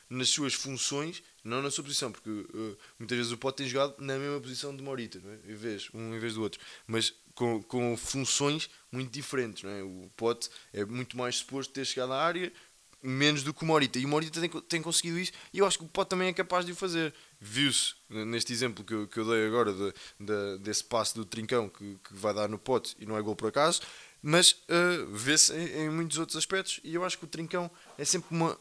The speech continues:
uma grande mais-valia a ter no, no, no, na equipa do Sporting, é, é, é, traz mais soluções do que problemas, é, é, acima de tudo é o que eu acho em relação, em relação ao Pote. Em relação ao Edwards, eh,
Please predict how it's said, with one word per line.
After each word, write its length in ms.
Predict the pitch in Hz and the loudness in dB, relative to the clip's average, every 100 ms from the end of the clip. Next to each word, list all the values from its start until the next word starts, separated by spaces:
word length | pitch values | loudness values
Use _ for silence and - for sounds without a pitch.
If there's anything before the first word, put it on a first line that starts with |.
| - | -8
uma 220 | 139 156 | 2 4
grande 220 | 156 175 | 6 4
mais-valia 540 | 165 165 147 147 151 139 | 6 4 4 2 4 4
a 40 | |
ter 260 | - 156 139 | 4 0 0
no, 300 | 131 120 117 | -2 -2 -4
no, 380 | 113 113 107 - - - | -4 -2 -4 -8 -20 -6
no, 320 | 117 113 107 | 0 0 2
na 100 | 113 | 0
equipa 260 | 120 139 120 | 0 -2 0
do 60 | |
Sporting, 460 | 110 - 143 139 135 | 0 4 2 2 -2
é, 40 | |
é, 760 | 131 - 123 120 113 - - - | -2 0 2 2 -2 -8 -18 -12
é, 60 | - - - - | -4 -2 -2 -2
traz 240 | 160 160 | 6 6
mais 240 | 151 170 165 | 6 4 6
soluções 560 | - 147 - 151 156 | 4 2 0 0 -2
do 100 | 135 | -4
que 60 | 131 | -8
problemas, 480 | 120 117 104 98 101 | -8 -4 -4 -4 -4
é, 560 | 123 120 - 120 120 | -2 -2 -2 -2 -2
é, 40 | 123 | 0
acima 260 | 123 147 | 0 0
de 20 | 139 | -6
tudo 160 | 151 - | -10 -8
é 80 | 107 | -4
o 120 | 123 | -4
que 100 | 123 | -2
eu 140 | 127 123 | -2 0
acho 220 | 120 - - - - | 0 -2 -6 -18 -4
em 40 | |
relação, 440 | 113 107 120 110 98 | 2 4 4 0 -6
em 40 | |
relação 300 | 110 107 - | -6 -2 0
ao 80 | 104 | -2
Pote. 300 | - 92 82 - - - - - - - | -4 -6 -6 -14 -16 -16 -16 -20 -20 -2
Em 40 | |
relação 300 | 202 208 214 | 6 8 10
ao 200 | 202 156 | 8 8
Edwards, 640 | 151 170 160 156 - - - | 10 8 4 2 2 2 0
eh, 580 | 123 120 117 113 113 101 | 0 2 4 4 2 -2